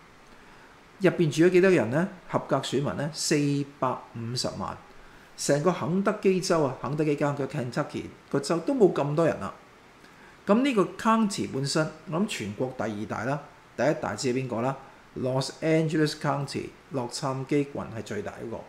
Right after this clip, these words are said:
加州隔離嗰個啊。但係 Maricopa County 入邊有 Phoenix，有鳳凰城，非常多人喺個地方，地方住，係搖擺州中嘅搖擺棍，而搖擺棍之中佢最搖擺嘅一個。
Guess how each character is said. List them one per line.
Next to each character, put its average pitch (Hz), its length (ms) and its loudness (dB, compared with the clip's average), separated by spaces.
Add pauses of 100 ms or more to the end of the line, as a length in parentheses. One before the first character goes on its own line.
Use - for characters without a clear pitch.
(100)
加 131 200 -2
州 131 220 -2
隔 - 120 -2
離 101 280 -8
嗰 117 40 -10
個 110 80 -8
啊。 - 220 -14 (640)
但 156 220 4
係 226 220 6
Maricopa 220 220 2
County 196 320 2
入 107 140 -4
邊 123 100 -8
有 117 120 -2
Phoenix， 160 580 0
有 123 140 -4
鳳 117 200 -6
凰 92 180 -4
城， - 180 -4 (420)
非 214 360 4
常 107 280 0
多 143 180 0
人 120 80 -4
喺 120 40 -4
個 131 60 0
地 120 80 2
方， 123 240 -4
地 104 100 -2
方 120 200 -4
住， 92 120 -8 (460)
係 143 460 4
搖 131 40 4 (100)
擺 151 220 2
州 196 380 2
中 196 200 2
嘅 156 120 2
搖 120 120 -4
擺 120 180 -2
棍， 113 200 -2 (360)
而 185 60 -6
搖 143 360 4
擺 185 200 0
棍 147 220 2
之 175 140 -2
中 175 160 2
佢 131 140 0
最 123 280 2
搖 95 120 -4
擺 101 220 -8
嘅 110 120 -4
一 110 40 -4
個。 85 160 -8